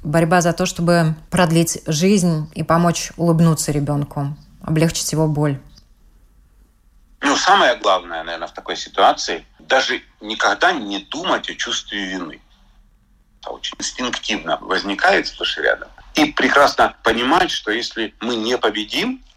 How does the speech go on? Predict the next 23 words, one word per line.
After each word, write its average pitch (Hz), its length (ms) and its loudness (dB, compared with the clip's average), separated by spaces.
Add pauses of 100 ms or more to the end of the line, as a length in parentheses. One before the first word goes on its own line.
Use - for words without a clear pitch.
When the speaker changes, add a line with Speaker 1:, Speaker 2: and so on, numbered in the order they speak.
(240)
Speaker 2:
то - 120 -2
мы, 101 160 -2
по 107 120 2
крайней 110 360 2
мере, 101 320 -2
наша 98 320 0
главная 90 560 2
задача — 131 600 -2 (340)
провести 117 800 -6 (100)
те 107 160 -6
дни, 113 240 -6
которые 85 500 -4
нам 85 340 2
отведены, 117 720 -2 (240)
с - 200 -6
высоко 110 400 2
поднятой 98 460 0
головой, 104 380 4
не 117 140 -4
теряя 104 380 2
человеческого 95 480 -4
достоинства, 151 800 -2 (180)
ограничивая 98 880 -2